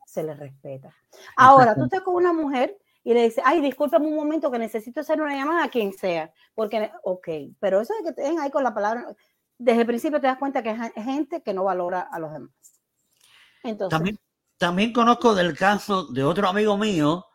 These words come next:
Speaker 2: que estaba con, con su esposa, ¿no? En, en un, en un lugar y estaba en un concierto. Pero, y entonces hubo una mitad donde el D J puso música, y no sé, no sé cuándo.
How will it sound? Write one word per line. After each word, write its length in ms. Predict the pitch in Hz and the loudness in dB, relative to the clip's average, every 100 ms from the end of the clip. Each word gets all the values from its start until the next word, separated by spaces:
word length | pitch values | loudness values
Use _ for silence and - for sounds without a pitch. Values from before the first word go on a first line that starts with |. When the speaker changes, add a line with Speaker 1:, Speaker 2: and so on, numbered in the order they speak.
| _ - - _ | _ -20 -20 _
Speaker 2:
que 120 | - 147 | -2 -2
estaba 360 | 147 156 202 | 2 2 4
con, 340 | 220 208 190 151 | 2 0 -4 -6
con 200 | 147 135 | -6 -8
su 180 | - 131 | -8 -8
esposa, 480 | - 247 254 147 | 0 0 0 -4
¿no? 300 | 147 247 320 - | -2 -2 -4 -8
En, 460 | - 120 131 131 | -12 -8 -6 -6
en 140 | 120 123 | -6 -6
un, 600 | 123 156 165 147 131 113 | -6 -6 -6 -6 -8 -8
en 60 | 107 | -6
un 100 | 143 | -4
lugar 420 | 170 226 262 - _ - - - - _ | 0 2 0 -4 _ -8 -6 -8 -16 _
y 80 | 131 | -8
estaba 340 | 127 139 147 | -2 0 2
en 80 | 143 | 0
un 120 | 139 | -2
concierto. 720 | 135 131 123 135 117 - 214 330 - _ | -4 -8 -6 -6 -6 -6 -6 -6 -10 _
Pero, 600 | 135 135 131 131 131 127 | -2 0 0 0 0 -2
y 80 | 123 | -4
entonces 640 | 131 143 147 143 180 165 - - _ _ - | -4 -2 -4 -2 -2 -4 -8 -20 _ _ -6
hubo 280 | 165 180 185 | -2 0 0
una 200 | 190 196 | 0 0
mitad 380 | 220 214 196 196 | 0 4 4 4
donde 580 | 170 160 147 139 135 135 | 0 -2 0 0 0 -2
el 140 | 139 | -2
D 280 | 147 143 147 | 0 2 0
J 80 | 127 | -2
puso 260 | 127 139 | -8 -10
música, 500 | 151 220 214 190 156 | 0 2 2 -2 -10
y 20 | 131 | -12
no 40 | |
sé, 180 | - 123 | -14 -16
no 120 | 117 | -16
sé 160 | - 117 | -16 -2
cuándo. 520 | 180 190 170 156 | 0 0 -2 -6